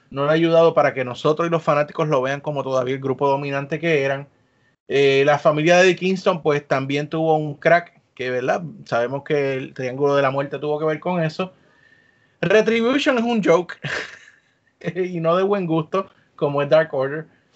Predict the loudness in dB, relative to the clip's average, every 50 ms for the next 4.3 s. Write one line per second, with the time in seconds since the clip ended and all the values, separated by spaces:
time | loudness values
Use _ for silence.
0 | _ -20 -20 _ _ _ _ -6 -4 -2 -2 -2 -4 -6 -2 2 4 6 6 6
1 | 4 4 4 6 4 4 4 0 -4 -4 -2 -2 -2 -2 0 2 4 4 4 2
2 | 0 -4 -2 0 2 4 4 4 2 2 -2 -2 -2 -2 -4 -4 -4 -6 -4 -4
3 | -6 -4 -4 -8 -6 -2 0 2 2 2 0 -2 -6 -4 -4 -4 -4 -6 -4 -4
4 | -4 -4 -4 -6 -6